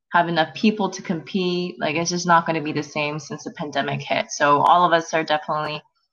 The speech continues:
impacted in a very large way. Um, a lot of us have, you know, our, like,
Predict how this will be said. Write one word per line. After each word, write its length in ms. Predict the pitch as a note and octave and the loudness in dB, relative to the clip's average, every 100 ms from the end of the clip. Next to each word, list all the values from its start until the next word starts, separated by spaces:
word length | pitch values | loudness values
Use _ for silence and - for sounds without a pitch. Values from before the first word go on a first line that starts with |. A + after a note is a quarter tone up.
| _ - _ | _ -20 _
impacted 540 | F#3 F3+ G3+ F3+ F#3 F3 | -2 4 4 4 -2 -2
in 120 | E3+ | 0
a 240 | D#3+ D#3 E3+ | 0 0 0
very 200 | F#3+ G3 | 0 4
large 300 | F3+ F3 F3 | 4 4 2
way. 420 | D#3+ D3+ G#3 C4 - _ - | 2 2 0 -4 -12 _ 0
Um, 720 | D#3+ D#3 D#3 D#3 D#3 E3+ G#3 - | 2 4 2 -2 -8 -12 -8 2
a 60 | |
lot 180 | F#3 G3 | 4 6
of 100 | G#3+ | 4
us 180 | G3+ G3+ | 2 0
have, 400 | - F3+ F#3 F#3 | 4 6 6 2
you 100 | G#3+ | -4
know, 320 | F#3+ D#3+ D#3 E3+ _ _ _ _ _ _ - | -2 -2 -4 -8 _ _ _ _ _ _ 0
our, 300 | F3 E3+ - | 2 2 0
like, 220 | - E3+ | -4 -4